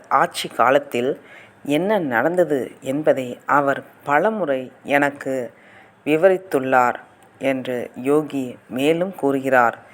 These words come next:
மேலும் உங்கள் ஆங்கில இந்திய நிறுவனம் முதன் முதலில் ஆட்சி செய்த நாட்களில்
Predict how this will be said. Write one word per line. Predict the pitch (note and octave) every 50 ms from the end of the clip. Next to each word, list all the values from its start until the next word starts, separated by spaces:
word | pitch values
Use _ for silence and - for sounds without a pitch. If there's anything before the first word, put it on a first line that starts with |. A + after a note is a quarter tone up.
| - - - - - - - -
மேலும் | C#3 D3+ D3+ D#3 C#3+ C3 B2+ B2+ D3 - - - _ -
உங்கள் | - E3 F#3 F3+ E3 E3 D3 C3 A#2 - - - B2+ C3
ஆங்கில | D3+ F3+ G3+ G3+ F#3+ F#3+ D#3+ C#3 B2+ A#2+ - - -
இந்திய | C3 C#3 E3 E3+ F3 F#3 D#3+ C#3 B2
நிறுவனம் | A#2 A#2 B2+ C#3+ E3+ F3+ F#3 E3 C#3+ B2 G#2 - - - - - - - _ _ -
முதன் | A#2+ C3 D3 F3 G#3+ G#3 E3+
முதலில் | B2+ A#2+ C3 D3+ E3 D#3+ C#3+ B2 A#2 - - - - D3
ஆட்சி | C#3+ E3 F3+ - - G3
செய்த | - - C#3+ C3 A#2+ C3 A#2+ A2+ G#2+ - - -
நாட்களில் | A#2+ C3 C#3+ D3+ - - D3+ C3+ B2 A2+ G#2